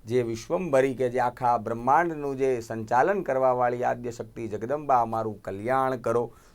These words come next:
તો નવ દિવસ દરમિયાન આવી રીતે શૈલીપુત્રી માતાની અને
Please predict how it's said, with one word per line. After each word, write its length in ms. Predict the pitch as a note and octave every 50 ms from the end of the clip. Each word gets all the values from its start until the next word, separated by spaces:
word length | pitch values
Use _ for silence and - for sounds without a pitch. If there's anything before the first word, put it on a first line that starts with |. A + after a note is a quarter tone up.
| - -
તો 80 | G#2+
નવ 300 | F#2+ F#2+ G#2 B2+ D3 C#3+
દિવસ 360 | C3+ C3 C3 B2 A#2+ A#2 A2 A2+
દરમિયાન 520 | - A2 A2+ A2+ B2 B2+ C3 C3+ C#3+ D3+ - - - - - -
આવી 260 | - G#2 A2+ A#2 A#2
રીતે 240 | A2+ A#2 A2+ A2 G#2+
શૈલીપુત્રી 640 | G#2+ - G#2+ A2 C3 F3 F3 E3+ D#3 C3+ C#3 C3
માતાની 580 | B2+ A#2+ A#2 A#2 A2+ B2 B2+ B2+ C3 C3+ C3 C3
અને 400 | - - A#2 A#2+ A#2+ A#2 G#2 -